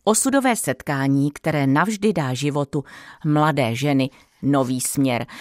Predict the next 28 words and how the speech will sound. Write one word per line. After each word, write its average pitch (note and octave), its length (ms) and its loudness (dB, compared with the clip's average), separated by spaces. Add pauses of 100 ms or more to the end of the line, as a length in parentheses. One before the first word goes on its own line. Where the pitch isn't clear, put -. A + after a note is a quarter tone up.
(120)
A D#3+ 60 -6
musím F#3+ 300 -2
říct, A3+ 240 -4
že F#3+ 100 0
mě E3+ 160 -2
to D#3+ 100 -2
také G3+ 280 -6
inspirovalo, B2 840 -2
protože E3+ 460 -2
třeba, D#3+ 500 -2 (460)
eh, C#3+ 400 -2 (100)
i E3 100 -2
když D#3+ 340 -2
je C#3 320 2
život F3 520 2
této C3+ 300 -2
mladé C3 380 2
ženy C#3+ 300 2 (300)
zdánlivě D3+ 540 0
dokonalý, D3 640 0
má B2 200 0
všechno, D3 360 -2
po D3 140 -4
čem D3+ 260 0
touží, B2 480 -2
tak - 260 -8
se D#3+ 140 -4
cítí D3+ 360 -6